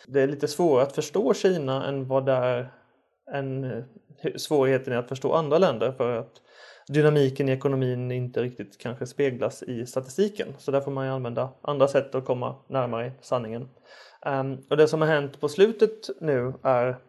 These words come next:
väldigt intressant. Om man bara tittar tillbaka ett år så framstår det i alla fall för, för mig sett som ganska konstigt att styret i Kina bestämde sig för att nu ska vi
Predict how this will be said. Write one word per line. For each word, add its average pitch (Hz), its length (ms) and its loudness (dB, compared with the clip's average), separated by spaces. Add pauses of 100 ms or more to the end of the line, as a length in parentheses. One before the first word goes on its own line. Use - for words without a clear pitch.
(360)
väldigt 143 280 4
intressant. 139 540 -4 (300)
Om 135 80 -4
man 135 100 -2
bara 139 100 4
tittar 139 220 -2
tillbaka 143 360 4
ett 135 80 0
år 190 320 4 (600)
så 156 400 2 (680)
framstår 151 400 2
det 135 60 6
i - 20 6
alla 139 100 2
fall 127 160 4
för, 131 460 -8
för - 300 -14
mig 202 280 0
sett - 280 -2
som 127 380 -4
ganska 131 400 -2
konstigt 135 640 -2
att - 340 -4
styret 180 360 2
i 170 40 -6
Kina 147 420 0
bestämde 131 420 -2
sig 131 140 -8
för 120 160 2
att 120 80 -4
nu 156 160 0
ska 147 200 0
vi 135 340 0